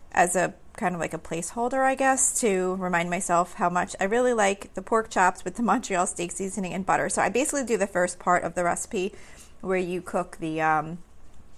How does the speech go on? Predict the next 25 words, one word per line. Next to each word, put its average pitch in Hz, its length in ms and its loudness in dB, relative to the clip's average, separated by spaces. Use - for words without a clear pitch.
pork 180 240 0
chops 180 420 0
in 185 220 -2
the 170 60 -4
butter 175 500 2
and 170 260 -4
season 175 300 -4
with 175 140 -8
the 175 60 -6
McCormick 170 540 -4
seasoning 185 460 -6
on 156 100 -4
the 180 60 -6
stovetop. 190 420 0
I 180 80 2
just 185 220 -4
don't 175 200 0
do 175 120 -2
the 160 80 -6
second 165 360 -6
part 165 240 0
of 170 140 -8
making 165 540 -8
the 160 280 -6
sauce. - 640 0